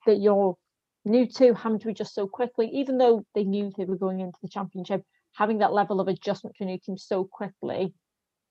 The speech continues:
ultimately impressed me. I think their first ever regional Formula Three races overall, I can't really fault them. I think there's certainly learning curves for both of them. I think overall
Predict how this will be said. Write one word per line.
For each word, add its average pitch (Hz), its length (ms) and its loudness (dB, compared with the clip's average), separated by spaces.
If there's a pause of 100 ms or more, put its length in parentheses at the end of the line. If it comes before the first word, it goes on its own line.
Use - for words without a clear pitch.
(160)
ultimately 233 260 0
impressed 196 400 -6
me. 240 60 -4
I 190 100 -4
think 202 260 -2 (2250)
their 214 80 2
first 254 340 8
ever 214 180 2
regional 208 360 2
Formula 196 360 -2
Three 226 280 2
races 214 420 -2
overall, 202 400 -4
I 208 80 -6
can't 208 320 0
really 196 300 -4
fault 269 260 4
them. 165 220 0
I - 180 -8
think 196 220 -2 (420)
there's - 120 0
certainly 285 260 2
learning 208 400 0 (160)
curves 233 220 0
for - 80 -12
both 202 260 -2
of 240 100 -14
them. 269 200 0
I 196 100 -8
think 190 380 -2
overall 180 540 2